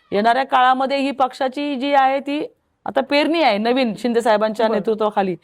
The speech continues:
Speaker 1: आणि शिंदे साहेबांचं संघटनेकडे फार बारीक लक्ष आहे. ही सुरुवात आहे आणि सत्तेमध्ये आहोत, दिल्लीत आहोत, महाराष्ट्रात आहोत, महानगरपालिकेमध्ये सुद्धा आम्ही सत्तेतच सहभागी असू.
Speaker 2: मग नऊ आकडा होता मागच्या वेळेस, यावेळेस काय वाटते तुम्हाला, काय वाटते? तुमचा आकडा सांगा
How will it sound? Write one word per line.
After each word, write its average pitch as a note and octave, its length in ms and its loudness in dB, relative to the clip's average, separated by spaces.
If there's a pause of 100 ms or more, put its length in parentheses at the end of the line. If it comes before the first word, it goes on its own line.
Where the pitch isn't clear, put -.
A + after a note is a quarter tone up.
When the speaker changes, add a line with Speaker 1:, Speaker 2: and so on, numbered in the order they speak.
(260)
Speaker 1:
आणि G#3+ 120 -4
शिंदे B3 320 0
साहेबांचं C4+ 520 0
संघटनेकडे C4 640 0
फार B3+ 260 0
बारीक A#3 380 0
लक्ष A3+ 280 -4
आहे. E3+ 100 -4 (380)
ही B3+ 80 0
सुरुवात E4 460 2
आहे A#3 100 -2 (360)
आणि A#3 120 -4
सत्तेमध्ये D4 540 0
आहोत, C#4 220 2
दिल्लीत B3 440 -2
आहोत, A#3+ 300 2
महाराष्ट्रात A3 640 -2
आहोत, G#3+ 260 2 (320)
महानगरपालिकेमध्ये A3+ 1080 -2 (420)
सुद्धा D#4 180 2
आम्ही D4+ 140 -2
सत्तेतच B3 560 -2
सहभागी G3 340 0
असू. F3+ 240 -8 (1120)
Speaker 2:
मग C#4 260 -6 (140)
नऊ A#3+ 220 2
आकडा D4 280 4
होता A#3 160 2
मागच्या A3 280 0
वेळेस, F3 220 -6 (600)
यावेळेस B3+ 260 2
काय E4 160 0
वाटते A3+ 240 0
तुम्हाला, C4 360 0
काय C#4 140 0
वाटते? F#3 280 -2
तुमचा B3+ 520 -4
आकडा B3 200 -2
सांगा G3+ 220 -2